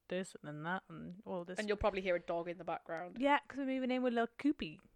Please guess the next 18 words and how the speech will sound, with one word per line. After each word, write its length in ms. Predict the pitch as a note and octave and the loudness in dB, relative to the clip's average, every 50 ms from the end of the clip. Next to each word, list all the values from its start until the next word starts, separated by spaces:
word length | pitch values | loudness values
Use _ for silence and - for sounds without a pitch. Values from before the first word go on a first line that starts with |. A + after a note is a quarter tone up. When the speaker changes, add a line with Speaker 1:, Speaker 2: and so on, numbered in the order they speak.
| _ _ _ _ _ - | _ _ _ _ _ -10
Speaker 1:
Cooper. 240 | - C4+ - - - - - _ _ _ _ _ _ _ | -10 -8 -8 -8 -12 -12 -14 _ _ _ _ _ _ _
Speaker 2:
Cooper. 640 | - _ _ - - G3+ G3+ G#3 G#3 G#3+ A#3 - - - | -20 _ _ -4 -2 0 0 0 0 0 -2 -2 -2 4
Speaker 1:
Cooper 380 | - E4 D#4 D4 - A#3+ A3 G#3+ | 6 6 6 8 8 8 6 8
Pooper. 640 | - - D#4+ E4 E4 - G3+ G3 G#3 A3+ A#3 A#3+ - - _ _ _ - - | 8 8 8 8 8 8 8 8 10 10 10 8 6 4 _ _ _ -20 -10
He's 240 | - G#3+ B3 A3 G3+ | -4 -2 -2 -2 0
a 80 | G#3+ | 2
little 260 | G3+ G3+ F#3+ F#3 F#3+ - - - | 2 2 2 2 0 -2 -2 0
Speaker 2:
Next 240 | G#3 G#3 G#3+ G#3 G#3+ | 6 6 6 6 6
Speaker 1:
spoodle. 20 | |
Speaker 2:
special 300 | G3 F#3+ G3+ F3+ F#3+ G#3+ | 4 4 4 4 2 -2
guest. 480 | - F#3+ E3 - - - - - - - _ - - - - - - - - - - | -2 -2 -2 -4 -6 -10 -16 -20 -20 -20 _ -20 -20 -18 -18 -18 -18 -20 -20 -16 -10
Cooper. 340 | - - F#3+ - F#3 F#3 A#3+ _ _ _ - - | -8 -6 -4 -2 -2 -4 -4 _ _ _ 10 12
Speaker 1:
Oh 100 | F4 E4+ | 12 12
my 120 | D#4+ F4+ F4 | 12 12 10
God, 200 | - F#4 F4 D4 | 10 10 10 10
we 80 | F4 | 10
could 140 | - G4 F#4+ | 8 8 6
do 220 | - E4 E4+ F#4 | 8 8 8 10